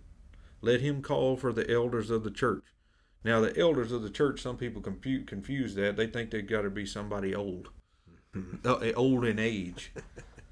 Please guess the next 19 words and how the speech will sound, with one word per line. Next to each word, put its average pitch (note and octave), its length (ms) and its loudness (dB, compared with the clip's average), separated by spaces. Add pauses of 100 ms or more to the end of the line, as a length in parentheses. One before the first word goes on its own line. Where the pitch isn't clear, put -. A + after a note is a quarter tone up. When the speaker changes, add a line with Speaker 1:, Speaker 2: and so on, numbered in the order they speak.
(260)
Speaker 1:
And, A2+ 400 0
and C#3 180 4
that's D3 160 6
just C#3 240 2
not B2 220 -2
the G2+ 80 -2
case. D3 340 0
What B2 140 2
Speaker 2:
Right. - 80 -6
Speaker 1:
the, G#2+ 220 0 (500)
what C#3 180 6
the A#2 100 0
word C3 280 6
means C3+ 380 -2
here A2+ 260 0
is G#2 280 -4
somebody B2 460 0
who's G#2+ 240 -4
mature G2+ 640 -2